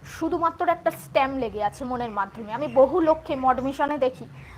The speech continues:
"আমার গুরু না অমুক, অমুক মহারাজ, আমি না বেলুড় মঠ থেকে নিয়েছি।" শুধু কথার কথা হয়ে যায়। হয়তো কোনো সময় এরকমও মানুষ আছে যে দীক্ষা মন্ত্র ভুলে গেছে, এরকম মানুষও দেখেছি।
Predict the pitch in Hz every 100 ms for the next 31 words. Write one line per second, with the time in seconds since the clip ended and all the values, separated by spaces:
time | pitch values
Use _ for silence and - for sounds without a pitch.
0 | - 240 277 311 294 339 381 277 269 294
1 | 214 - 262 302 262 262 254 196 233 269
2 | 359 247 254 294 294 277 - 269 302 226
3 | 190 - - - - - - 339 349 262
4 | 254 302 294 254 277 247 208 185 - -
5 | - - - - 262 269 320 302 311 330
6 | 330 311 294 330 339 311 302 330 294 302
7 | 294 247 285 - 320 302 294 320 247 269
8 | 254 214 240 262 277 285 277 311 311 247
9 | 233 254 -